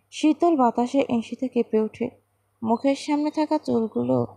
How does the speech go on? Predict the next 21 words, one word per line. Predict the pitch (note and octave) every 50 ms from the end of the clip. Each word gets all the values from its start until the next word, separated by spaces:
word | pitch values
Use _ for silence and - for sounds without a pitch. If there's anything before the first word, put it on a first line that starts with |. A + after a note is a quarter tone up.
| _ _ _ _ -
উড়ে | - B3 C4 C#4 C#4+
পেছনে | - B3+ A#3+ A3+ - B3 A#3+ B3+ C4
ঠেকে | B3+ - A#3+ A3+ - - A#3+ A#3 A3 - - _ _ _ _ _ _ _
সেই | - - C#4 C#4+
বাতাসে। | C4 B3 A3+ G#3 - A#3 A3+ A3 - - A#3+ - - _ _ _ _ _ _ _ _ _ _ -
রাফেদ | B3 B3 C4+ C#4+ - F4 F4 C#4
বুড়োজোড়া | B3 A#3+ A#3+ A3+ A3+ G#3+ B3+ C#4+ D#4+ E4
কুঞ্চিত | - C4 B3 - - B3+ - -
করে | - D4 D4+ C#4
এক | A#3+ -
হাত | - A#3 A3+ A3 - -
দিয়ে | C#4 C#4+ C#4+
সজোরে | - - B3 A#3 A3 G#3+ A#3+ B3+ C4+ C4 B3
ধাক্কা | A3+ A3 - - - B3
দেয় | A#3+ B3+ A#3+ A3 A3+ - - - _ _ _ - A#3 A3
জেহেরের | - B3 B3 A#3+ B3+ B3+ C4+ C4+ A#3
বুকে। | A3+ A3 G#3+ - - - - - _ _ _ _ _ _ _ _ _ _ _ _ _ _ _ _ _ _ _ _ _ _ _ _ _ _ -
আচমকা | - A#3+ D4+ D4+ - F4 F4+ F4 - F#4+ F#4
ধাক্কা | - C4+ C4 B3 A3+ - - D4+ C#4+
সামাল | - - B3+ B3 A#3 A#3 A#3+ A#3
দিতে | B3 B3+ B3 - - B3 A#3+ A#3